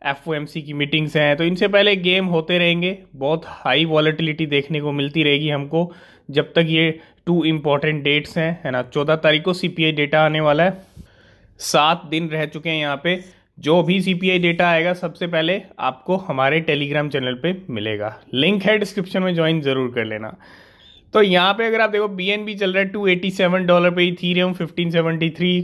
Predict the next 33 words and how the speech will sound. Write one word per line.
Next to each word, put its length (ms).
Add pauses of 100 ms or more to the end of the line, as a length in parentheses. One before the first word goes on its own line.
(120)
कोई 260
भी 180
मोमेंटम 600
नहीं 360
है, 300 (240)
ना 160
ही 140
ऑल्ट 240
कॉइन्स 300
में, 140 (720)
क्योंकि 260
Bitcoin 520
भी 80
एक 160
तरह 160
से 160
रेंग 360
रहा 120
है, 220 (680)
है 60
ना? 180 (1080)
कोई 140
बड़ा 260
मूव 240
नहीं 280
आ 120
रहा 120
है। 180 (920)
तो 360 (140)
एमडीटी 480
चल 200
रहा 80
है 60